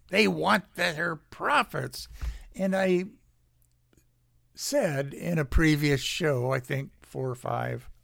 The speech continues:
ago, <clears throat> that I am becoming more and more of a socialist.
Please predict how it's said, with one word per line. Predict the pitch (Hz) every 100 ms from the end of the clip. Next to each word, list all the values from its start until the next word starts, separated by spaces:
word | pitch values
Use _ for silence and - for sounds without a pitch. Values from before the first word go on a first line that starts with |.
| -
ago, | 127 - - 143 - _ - - - - -
<clears throat> | 254 190 - - - -
that | 175 175
I | 185 214
am | 190 170
becoming | 175 165 - 190 170 160 156
more | 135 139 151 160 160 165 - -
and | 175 151 135 131 117
more | 107 117 151 180 127 113 113 113 - - - -
of | 143 151
a | 175
socialist. | - - 196 240 226 - 156 123 110 - - - -